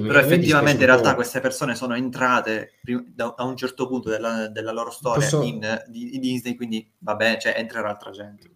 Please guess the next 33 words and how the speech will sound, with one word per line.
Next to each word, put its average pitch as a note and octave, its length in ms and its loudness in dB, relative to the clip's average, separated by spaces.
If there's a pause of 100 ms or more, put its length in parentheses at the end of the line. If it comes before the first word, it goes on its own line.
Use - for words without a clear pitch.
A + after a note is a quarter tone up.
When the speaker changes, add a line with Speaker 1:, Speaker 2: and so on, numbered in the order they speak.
(840)
Speaker 2:
Esatto, A2+ 360 -6
posso C#3+ 180 0
dire D3 200 2
che B2 60 0
una A#2 200 -4
cosa, A2+ 400 -4
eh, A#2+ 140 -4
però C3 280 2
se, - 320 -8
scusa, B2 240 -4
poi A2+ 160 0
Leo A2 160 -2
ti A2 100 -8
lascio G#2 220 -6
la F#2+ 60 -10
parola. G2 240 -8 (720)
Eh, F#2+ 200 -4
però C3 260 4
lo B2 120 2
dico A#2+ 200 -2
sempre C3+ 300 0
in, B2 160 0
in A2 360 -2
materia G#2+ 640 -4
film, G2+ 300 -6
non, F#2+ 220 -6
non G2 160 -8
serie F#2+ 220 -10
T F#2+ 60 -8
V. G2 160 -10 (420)
Eh, - 240 -14
preferirei C3+ 640 0
che B2 560 -4